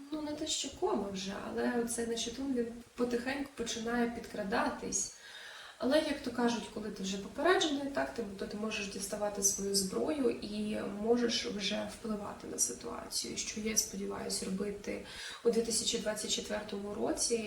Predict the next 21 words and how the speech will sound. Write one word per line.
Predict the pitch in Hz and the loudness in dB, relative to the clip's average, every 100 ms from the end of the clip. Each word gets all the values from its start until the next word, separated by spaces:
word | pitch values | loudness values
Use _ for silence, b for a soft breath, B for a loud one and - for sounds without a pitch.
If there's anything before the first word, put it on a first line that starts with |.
| - - | -2 -4
І, | 202 196 | 0 4
е, | 196 196 - - - - - - 196 196 196 196 196 208 - | 4 0 -8 -12 -12 -12 -8 -4 -2 0 0 -2 -2 -4 -2
я | 190 208 208 202 - - 220 | 0 2 0 -4 -6 -6 -4
надіюсь, | 214 202 208 196 | -2 -2 -2 -2
те, | - 202 | -2 -2
що | - 202 | -2 -2
я | 202 202 196 202 | -4 -2 -2 2
не | 233 240 | 4 4
скину | - 202 196 208 | 4 2 0 2
свій | 240 233 | 2 2
темп, | 240 247 262 - | -2 -4 -6 -6
те, | - | -4
що | - - | -2 -2
я | 208 | -4
тільки | 202 196 - | -4 -6 -4
буду | 196 214 208 | -2 -2 2
поповнювати | 233 233 208 202 208 220 233 | 2 2 -2 -2 -2 -2 2
свою | - 233 233 | 2 2 2
бібліотеку, | 233 233 240 240 240 240 240 240 240 B B B B - | 2 4 4 4 2 2 2 2 0 B B B B -6
і | 233 233 247 247 233 | 0 4 6 4 2
планую | 214 202 208 220 226 | -2 -2 0 0 -2